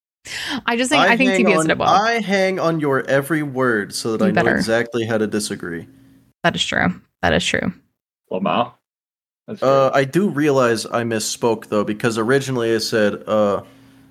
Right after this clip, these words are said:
Speaker 2: a main antagonist that isn't annoying, and then I said w-, good antagonist. I, you know, I definitely still meant the first one. Like, they don't have to even be good. They just have to not be annoying.
Speaker 1: I think annoying is so subjective, though, to people. Like, it's just, like, that's the hard bit where it's like,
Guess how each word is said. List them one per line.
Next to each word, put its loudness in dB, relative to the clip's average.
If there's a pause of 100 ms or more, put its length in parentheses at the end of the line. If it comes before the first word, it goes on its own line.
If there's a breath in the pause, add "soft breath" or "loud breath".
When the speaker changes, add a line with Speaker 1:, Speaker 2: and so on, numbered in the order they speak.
(100)
Speaker 2:
a -2
main 2
antagonist 0
that -2
isn't -2
annoying, -2 (320 soft breath)
and 0
then 2
I 4
said -2
w-, -16 (240)
good 2
antagonist. -2
I, 2
you -4
know, -2
I 0
definitely 0
still 0
meant 0
the -10
first -4
one. -8
Like, -4
they 4
don't 4
have 2
to -6
even -2
be -4
good. -2
They -2
just -6
have -4
to -2
not -2
be -6
annoying. -6 (1500)
Speaker 1:
I 4
think 4
annoying 2
is 2
so 2
subjective, -4
though, -4
to -8
people. -16
Like, -8
it's -14
just, -4
like, -10
that's -8
the -8
hard -6
bit -8
where -6
it's -8
like, -6